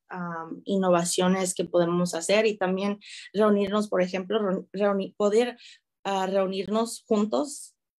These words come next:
eh, sobre Zoom. Am, pero uno de los, am, efectos negativos que tiene la ex-, exposición, ah, a la luz azul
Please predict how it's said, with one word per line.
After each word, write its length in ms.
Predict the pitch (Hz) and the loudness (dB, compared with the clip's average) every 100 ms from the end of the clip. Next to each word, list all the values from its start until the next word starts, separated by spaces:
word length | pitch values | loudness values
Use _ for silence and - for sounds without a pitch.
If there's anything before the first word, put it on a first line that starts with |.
| - | -8
eh, 260 | 202 185 185 | -2 0 2
sobre 320 | 190 180 185 | 2 4 4
Zoom. 400 | 180 190 277 - _ _ _ _ - - - - - | 4 2 2 0 _ _ _ _ -12 -12 -16 -14 -2
Am, 320 | 202 208 208 | 2 2 2
pero 200 | 226 220 | 4 4
uno 200 | 226 254 | 4 4
de 100 | 285 | 4
los, 560 | 254 214 208 - - - | 2 0 -4 -10 -18 -8
am, 500 | - 190 185 180 180 - | -2 0 0 0 -2 0
efectos 560 | 214 220 208 226 226 | 0 0 0 2 2
negativos 840 | 220 185 175 175 254 254 185 208 - | 0 0 -2 -4 -2 0 0 -2 -6
que 120 | 190 | -8
tiene 300 | 185 190 196 | -6 -4 2
la 160 | 220 196 | 4 2
ex-, 280 | - - - | -2 -12 -2
exposición, 960 | 185 185 - 185 185 180 180 185 202 - _ - | -2 0 0 0 0 0 0 0 -2 -8 _ -2
ah, 240 | 180 175 | 0 0
a 140 | 170 196 | 0 2
la 100 | 185 | 2
luz 240 | 170 175 | 0 -2
azul 500 | 185 - 180 180 185 | -4 -2 0 0 -2